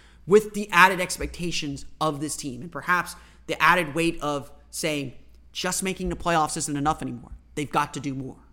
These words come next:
I don't think it's Ross's responsibility to do more.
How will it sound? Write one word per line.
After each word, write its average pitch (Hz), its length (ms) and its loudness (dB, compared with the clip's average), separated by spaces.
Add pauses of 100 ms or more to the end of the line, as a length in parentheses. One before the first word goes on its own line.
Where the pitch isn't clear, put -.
(1080)
I 180 80 8
don't 214 160 10
think 220 160 6
it's - 140 2
Ross's 180 420 6
responsibility 147 800 -2
to - 120 -14
do 117 140 -6
more. - 220 -14